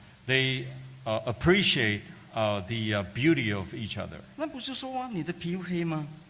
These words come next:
Speaker 1: Uh, isn't that, uh, she regard her skin as dark?
Speaker 2: 哦，但是他并没有因为皮肤黑去，这厌烦了，啊，这个女子。
Speaker 1: But just because her,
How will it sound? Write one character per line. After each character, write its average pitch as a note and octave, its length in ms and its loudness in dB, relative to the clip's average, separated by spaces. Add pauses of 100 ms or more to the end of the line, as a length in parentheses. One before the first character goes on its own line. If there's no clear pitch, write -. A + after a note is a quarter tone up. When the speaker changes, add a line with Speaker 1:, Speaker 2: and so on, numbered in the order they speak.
(560)
Speaker 1:
Uh, G#2+ 280 0 (300)
isn't C#3+ 260 0
that, D3 220 6
uh, A#2 200 6
she C3 220 0
regard B2+ 500 4 (180)
her A#2 240 0
skin C3 360 0
as A2+ 220 -4
dark? C3 280 4 (160)
Speaker 2:
哦， B2+ 180 -6
但 C4 80 -6
是 C4+ 120 -6
他 C4+ 140 -2
并 C#4 260 -2
没 F#3+ 180 2
有 G#3+ 100 0
因 G3+ 220 -4
为 F3+ 100 0
皮 D#3 240 -4
肤 E3 140 -2
黑 D#3+ 160 -2
去， D#3+ 180 -10 (480)
这 F3 200 -6
厌 D#3 280 -2
烦 G2+ 280 -6
了， A2 200 -6
啊， F#2 140 -10
这 D3+ 100 -10
个 B2 80 -8
女 G2+ 220 -6
子。 - 140 -12 (340)
Speaker 1:
But C3 120 0
just F3 300 2
because D3+ 440 2
her, B2+ 360 2